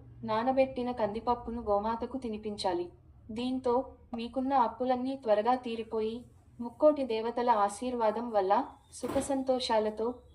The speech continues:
సిరిసంపదలతో జీవిస్తారు. కుటుంబంలో కలహాలు ఉన్నవారు అస్తమానం కుటుంబ సభ్యులతో గొడవలు పడుతూ ఉండేవారు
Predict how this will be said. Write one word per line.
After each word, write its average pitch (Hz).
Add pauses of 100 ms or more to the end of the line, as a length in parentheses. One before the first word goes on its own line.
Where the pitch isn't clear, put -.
(180)
సిరిసంపదలతో 233
జీవిస్తారు. 202 (800)
కుటుంబంలో 277
కలహాలు 240
ఉన్నవారు 214 (420)
అస్తమానం 240 (380)
కుటుంబ 294
సభ్యులతో 240
గొడవలు 220
పడుతూ 220
ఉండేవారు 214